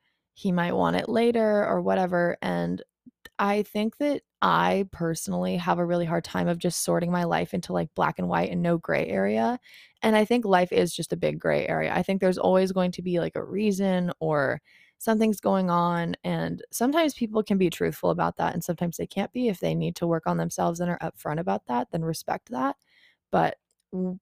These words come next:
pushing yourself into their lives just because you want attention ultimately results in, like, codependency. I've done that, and I think situationships are really hard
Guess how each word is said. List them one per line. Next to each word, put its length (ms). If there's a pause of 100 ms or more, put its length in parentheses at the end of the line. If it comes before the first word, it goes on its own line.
pushing 380
yourself 420
into 220
their 160
lives 480
just 260
because 280
you 100
want 140
attention 520 (400)
ultimately 600
results 500
in, 80
like, 100
codependency. 840 (320)
I've 160
done 180
that, 360
and 500 (680)
I 100
think 500 (720)
situationships 800
are 80
really 240
hard 460